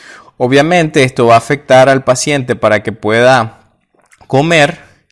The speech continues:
incluso puede hasta afectar el mismo hecho de estar hablando. Puede ser bien irritante estar hablando porque la lengua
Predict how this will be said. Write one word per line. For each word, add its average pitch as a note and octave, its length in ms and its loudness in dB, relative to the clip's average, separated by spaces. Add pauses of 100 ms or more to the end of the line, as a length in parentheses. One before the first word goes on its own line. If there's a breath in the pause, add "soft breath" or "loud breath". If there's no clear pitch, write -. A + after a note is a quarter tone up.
(360 soft breath)
incluso F3 640 -2
puede C3 180 2
hasta C#3 220 -2
afectar C3+ 460 -2
el C3 100 -2
mismo B2 460 -6
hecho A2 260 -6
de C3 60 -4
estar G#2 240 -6
hablando. F#2+ 440 -6
Puede B2+ 200 -2
ser D3+ 300 -4 (340 loud breath)
bien C3+ 300 -2
irritante D3 840 -4 (120)
estar A#2+ 580 -2
hablando C3 560 -2
porque B2 260 -6
la A#2 140 0
lengua A2+ 540 -4